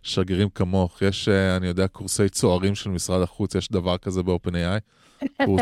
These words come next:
Speaker 1: צוערים?
Speaker 2: לדעתי
Speaker 1: Mm-hmm.
Speaker 2: כרגע לא. אה, ההרכב לא השתנה מאז שהוא התחיל.
Speaker 1: וואו, אז אתם עדיין אותם שישה ואת בקשר עם האחרים? יש ביניכם
Speaker 2: בטח.
Speaker 1: ביחד, אה, באיזושהי קבוצה איפשהו?
Speaker 2: אנחנו, כן, אנחנו מפטפטים כל הזמן, יש לנו, אה,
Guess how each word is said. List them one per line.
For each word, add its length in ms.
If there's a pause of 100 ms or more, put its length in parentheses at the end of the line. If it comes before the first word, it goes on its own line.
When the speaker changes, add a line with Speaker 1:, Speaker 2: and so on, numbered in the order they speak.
Speaker 1:
צוערים? 520 (720)
Speaker 2:
לדעתי 600
Speaker 1:
Mm-hmm. 40
Speaker 2:
כרגע 340
לא. 200 (280)
אה, 320
ההרכב 760
לא 180
השתנה 380
מאז 220
שהוא 140
התחיל. 260 (120)
Speaker 1:
וואו, 240
אז 80
אתם 160
עדיין 240
אותם 240
שישה 320
ואת 120
בקשר 420
עם 160
האחרים? 440
יש 140
ביניכם 320 (160)
Speaker 2:
בטח. 260 (200)
Speaker 1:
ביחד, 480
אה, 100
באיזושהי 360
קבוצה 400
איפשהו? 400 (340)
Speaker 2:
אנחנו, 500 (800)
כן, 160
אנחנו 240
מפטפטים 500
כל 140
הזמן, 300
יש 160
לנו, 460 (180)
אה, 60